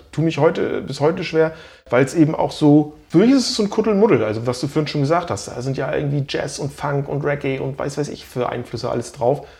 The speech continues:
Danach, auf dem Album, was danach rausgekommen ist, Combat Rock,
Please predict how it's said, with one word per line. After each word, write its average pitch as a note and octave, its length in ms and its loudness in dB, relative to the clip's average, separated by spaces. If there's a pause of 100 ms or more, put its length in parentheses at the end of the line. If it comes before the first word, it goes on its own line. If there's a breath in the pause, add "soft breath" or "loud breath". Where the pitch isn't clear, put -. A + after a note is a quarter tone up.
(200 loud breath)
Danach, C3 580 2
auf - 140 -2
dem C3+ 560 -2
Album, C#3+ 280 0
was C3 100 -2
danach C3+ 300 -2
rausgekommen E3 440 -2
ist, D3 120 -4
Combat E3 440 -2
Rock, D#3 340 2